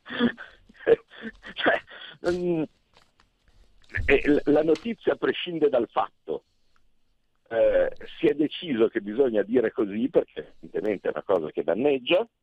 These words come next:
e quindi va detto questo, indipendentemente dal fatto che, che esista o non esista, così come quando ai tempi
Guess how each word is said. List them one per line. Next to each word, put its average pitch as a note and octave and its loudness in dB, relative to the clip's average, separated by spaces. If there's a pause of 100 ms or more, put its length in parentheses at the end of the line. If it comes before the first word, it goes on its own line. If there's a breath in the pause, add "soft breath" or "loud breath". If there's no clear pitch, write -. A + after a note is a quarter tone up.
(920)
e - -20
quindi A#3+ -4
va A2+ 0
detto C3 -4
questo, A2 -4
indipendentemente C#3 -4
dal D#2 -2
fatto D#2+ -4
che, D2+ -6
che D#2+ -4
esista D#2+ -2
o D#2+ -2
non D#2+ -6
esista, D2+ -4
così D#3 -8
come - -4
quando G2 -2
ai - -6
tempi G#2 -10